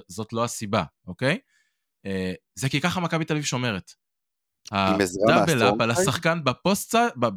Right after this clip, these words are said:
Speaker 1: בפוסט-אפ מגיעה מהשחקן שמסר אליו.
Speaker 2: מה-
Speaker 1: תסתכל על זה, זה,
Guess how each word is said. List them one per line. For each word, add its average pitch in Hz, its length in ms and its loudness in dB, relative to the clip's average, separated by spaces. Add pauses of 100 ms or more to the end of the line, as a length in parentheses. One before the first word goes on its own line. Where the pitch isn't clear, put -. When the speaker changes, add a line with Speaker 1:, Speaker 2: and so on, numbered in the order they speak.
(140)
Speaker 1:
בפוסט-אפ 220 640 -2
מגיעה 123 580 2
מהשחקן 170 540 -4
שמסר 143 480 0
אליו. 92 160 -2 (400)
Speaker 2:
מה- 107 100 0
Speaker 1:
תסתכל 123 300 0
על 185 180 0
זה, 180 80 0
זה, 131 140 -6